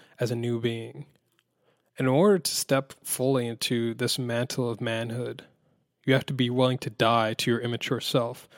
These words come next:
You can't let that be the central personality type you operate from. It needs to take a backseat. That boy needs to take a backseat because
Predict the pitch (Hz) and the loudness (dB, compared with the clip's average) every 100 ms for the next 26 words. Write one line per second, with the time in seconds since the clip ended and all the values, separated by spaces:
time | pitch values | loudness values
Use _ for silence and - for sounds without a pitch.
0 | - - _ 135 - 147 143 131 131 131 | -20 -20 _ -4 4 4 4 0 -2 0
1 | 123 - 131 120 117 - - 123 - 123 | -2 -2 -2 -2 -4 -2 2 0 2 0
2 | - - 139 - 123 117 117 - 123 120 | 0 -2 0 0 -4 -4 -6 -6 -6 -4
3 | 139 117 120 120 113 - 123 127 - 143 | -4 -4 -4 -6 -6 -8 -8 -8 -6 -4
4 | 131 - - 127 - 120 - - - _ | -4 -6 -4 -4 -2 -4 -6 -20 -20 _
5 | - 123 - - 117 - 120 120 - 131 | -4 -2 -2 -4 -6 -8 -8 -6 0 0
6 | 123 123 - 135 - 123 117 117 117 - | 0 -2 -6 -8 -6 -6 -2 -2 0 -2
7 | 143 131 - _ - - 127 117 - | -2 -4 -8 _ -8 -2 0 -2 -8